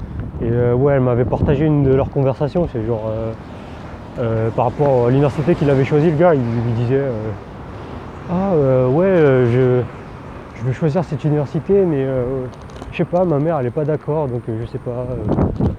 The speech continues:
En fait, t'as quelque chose ici qui s'appelle, euh, ma aparo. C'est, euh, c'est un peu, ouais, les, les, les fils à maman, quoi.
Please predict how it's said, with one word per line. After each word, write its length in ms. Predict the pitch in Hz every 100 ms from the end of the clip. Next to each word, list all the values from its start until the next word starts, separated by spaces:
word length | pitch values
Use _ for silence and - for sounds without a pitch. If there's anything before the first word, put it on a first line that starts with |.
| - - - - - - - - - - - - - - - - - -
En 20 |
fait, 60 | 160
t'as 100 | 160
quelque 140 | 139 147
chose 160 | 170
ici 180 | 165 156
qui 80 | -
s'appelle, 280 | 139 143 135
euh, 300 | 123 120 120
ma 180 | 170
aparo. 380 | 131 127 101 104 92 -
C'est, 60 |
euh, 300 | 113 110 101 101 101 - - - - - - - - - - - - - - -
c'est 200 | - -
un 100 | 156
peu, 460 | 135 180 175 170 165
ouais, 80 | 165
les, 340 | 143 123 120
les, 240 | 117 117 120
les 140 | 127
fils 240 | - 151 160
à 60 |
maman, 280 | 147 143 143
quoi. 180 | 117